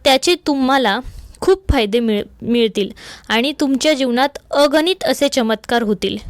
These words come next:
तुम्ही धन्य व्हाल आणि तुमची लाईफ चेंज होऊन जाईल, कारण माझीसुद्धा झाली आहे. मला याचा खूप फायदा झाला आहे, म्हणूनच तुम्हालाही याचा फायदा व्हावा म्हणून मी हा व्हिडिओ तुमच्यासाठी घेऊन आली आहे.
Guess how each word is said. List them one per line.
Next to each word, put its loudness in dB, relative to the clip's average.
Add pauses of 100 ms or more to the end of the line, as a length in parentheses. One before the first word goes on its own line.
(160)
तुम्ही 0
धन्य 2
व्हाल 2 (380)
आणि 0
तुमची 2
लाईफ 2 (140)
चेंज 0
होऊन 2
जाईल, -2
कारण 2 (340)
माझीसुद्धा 2
झाली 0
आहे. -4 (420)
मला 4
याचा 4 (180)
खूप 2
फायदा 4
झाला -2
आहे, 0
म्हणूनच 0
तुम्हालाही 2
याचा 2
फायदा -2
व्हावा 0
म्हणून 0
मी 2
हा 0
व्हिडिओ 0
तुमच्यासाठी -2
घेऊन 2
आली 0
आहे. -2